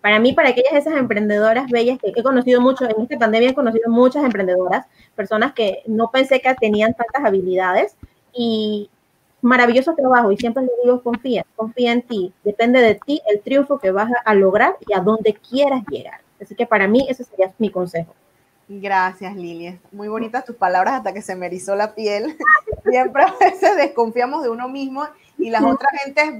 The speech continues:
Speaker 2: ven lo que nosotros no vemos y dicen, "Pero tú tienes el talento, pero tú tienes la fuerza". O sea, a veces nosotros mismos somos las que nos estancamos.
Speaker 1: Nos ponemos
Speaker 2: Y
Speaker 1: los
Speaker 2: no
Speaker 1: obstáculos.
Speaker 2: Exacto.
Speaker 1: Nos ponemos los obstáculos.
Speaker 2: Pero no,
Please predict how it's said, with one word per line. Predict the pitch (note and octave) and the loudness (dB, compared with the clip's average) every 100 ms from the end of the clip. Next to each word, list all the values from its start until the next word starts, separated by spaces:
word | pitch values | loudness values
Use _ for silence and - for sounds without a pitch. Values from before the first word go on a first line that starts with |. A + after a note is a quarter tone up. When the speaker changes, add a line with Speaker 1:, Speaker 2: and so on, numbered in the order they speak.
| A3 | -2
Speaker 2:
ven | D4 D4+ | 0 0
lo | D#4+ | -2
que | D4 | -6
nosotros | B3 A3+ B3+ C#4 | -8 -8 -8 -6
no | C4 | -2
vemos | D4 C4+ B3+ | -2 -4 -8
y | |
dicen, | A#3 | -10
"Pero | A3 A#3 | -6 -6
tú | - D#4 | -6 -12
tienes | F4 G4+ A4 | -8 -6 -6
el | E4+ | -6
talento, | C4 D4 B3+ | -6 -6 -10
pero | A#3 A3+ | -12 -14
tú | A3+ | -16
tienes | C4 D4 | -16 -10
la | A3 | -10
fuerza". | G#3+ G#3 | -10 -16
O | A3 | -6
sea, | C4 | -6
a | |
veces | B3+ C#4+ | -6 -12
nosotros | D#4 - B3+ C#4 | -14 -12 -12 -12
mismos | C4 C4+ C4+ | -12 -16 -14
somos | B3 B3+ | -12 -12
las | C4 | -12
que | G#3+ | -12
nos | G3+ | -12
estancamos. | G3 - F3+ F#3+ G3+ G#3+ A#3 C4 | -12 -12 -12 -4 -6 -6 -10 -2
Speaker 1:
Nos | C4 | -2
ponemos | - C4+ C4+ E4 | 2 4 6 6
Speaker 2:
Y | |
Speaker 1:
los | D#4+ | 4
Speaker 2:
no | B3 | 2
Speaker 1:
obstáculos. | - A3 G3+ G#3 F#3+ - - G#3+ | -4 -8 0 2 2 0 -12 -14
Speaker 2:
Exacto. | A3 G#3+ A3+ A#3 | -4 -4 -2 -6
Speaker 1:
Nos | B3+ | -8
ponemos | C4+ B3 A#3 | -8 -4 -4
los | |
obstáculos. | - B3+ | -2 2
Speaker 2:
Pero | C#4+ C#4+ D4+ | 4 4 4
no, | D4 D4 D4 D4 C#4+ C#4+ | 4 4 6 4 4 0